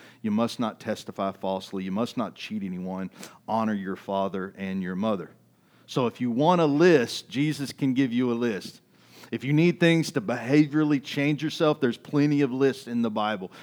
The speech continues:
plenty of laws, plenty of commands. If what you think or what you believe is that what you do is what's going to matter. So this is what this guy, he, "What can I do? What can I physically do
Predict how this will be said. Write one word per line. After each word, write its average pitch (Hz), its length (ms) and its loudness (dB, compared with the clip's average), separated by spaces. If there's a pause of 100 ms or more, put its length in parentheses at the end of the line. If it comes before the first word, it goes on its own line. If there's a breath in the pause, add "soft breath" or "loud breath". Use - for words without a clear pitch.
(140 loud breath)
plenty 147 260 4
of 131 100 2
laws, 135 440 6
plenty 143 320 2
of 139 100 -2
commands. 127 640 0 (300 loud breath)
If 135 200 -4
what 143 280 0
you 135 160 0
think 139 420 -2
or 120 140 -2
what 139 260 -2
you 139 80 -4
believe 123 440 2
is 110 120 -4
that 113 140 -2
what 135 240 -2
you 120 160 -2
do 123 520 2 (220 loud breath)
is 110 140 -4
what's 117 220 -2
going 113 260 0
to - 120 -8
matter. 107 300 -2
So - 160 -6
this 131 240 -2
is 120 100 -6
what 135 140 -2
this 127 140 -8
guy, 117 160 -6
he, 117 160 -4 (240 loud breath)
"What 165 320 4
can 151 240 -2
I 127 200 0
do? 113 300 0
What 143 300 0
can 143 160 -2
I 143 240 0
physically 151 640 0
do 120 520 0